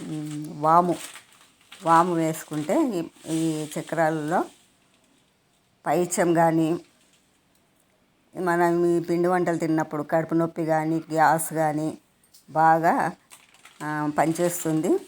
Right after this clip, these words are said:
ఈ వాము ఏమేమ-, ఏమంటే కడుపు, కడుపు నొప్పి రాకుండా, ఆ తర్వాత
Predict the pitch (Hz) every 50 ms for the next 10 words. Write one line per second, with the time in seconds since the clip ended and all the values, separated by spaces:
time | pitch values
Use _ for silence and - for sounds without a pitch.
0 | - _ _ _ - _ _ _ _ _ _ _ 170 185 175 170 170 165 165 160
1 | 165 165 165 160 160 156 156 147 156 175 196 190 185 185 180 175 175 175 165 151
2 | - - 165 175 175 170 165 160 165 - - - 220 170 165 165 - 190 185 185
3 | - _ - - _ - - 170 151 151 165 165 - 185 190 196 190 - 190 180
4 | 170 165 160 156 156 - 151 151 151 156 151 151 147 - - - 160 151 - 160
5 | 160 160 165 165 160 - 190 233